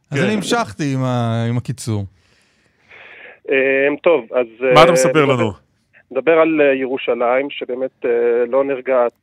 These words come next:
Speaker 3: אה, בשבוע האחרון בכלל.
Speaker 1: עדיין? זה עדיין
Speaker 3: אחרי
Speaker 1: גם, גם אמש, גם הלילה?
Speaker 3: נכון, אחרי ה-,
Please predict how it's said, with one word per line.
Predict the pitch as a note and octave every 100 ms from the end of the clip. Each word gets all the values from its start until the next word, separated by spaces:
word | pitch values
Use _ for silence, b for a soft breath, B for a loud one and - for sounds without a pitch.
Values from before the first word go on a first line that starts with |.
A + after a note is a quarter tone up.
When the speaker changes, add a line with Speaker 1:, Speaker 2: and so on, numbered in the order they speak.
| C3+
Speaker 3:
אה, | A#2+ A#2 A2+ G#2+
בשבוע | A2+ A2 - A2+ A#2+ A#2+ A2+ A2 A#2
האחרון | - A#2+ G#2+ A#2 C3+ D#3 _
בכלל. | A#2+ - A#2 A#2 C#3 E3 D#3+
Speaker 1:
עדיין? | G#2+ C#3 E3+
זה | C#3
עדיין | A2+ C3+ C#3
Speaker 3:
אחרי | C3+
Speaker 1:
גם, | C#3 C3
גם | C3+ C#3+
אמש, | D#3 E3+ D#3
גם | D3 C#3
הלילה? | C3+ D3+ E3+ F3+ F3 - _ _ _
Speaker 3:
נכון, | B2 - C3+ B2 A#2
אחרי | - C#3+ D#3
ה-, | D#3+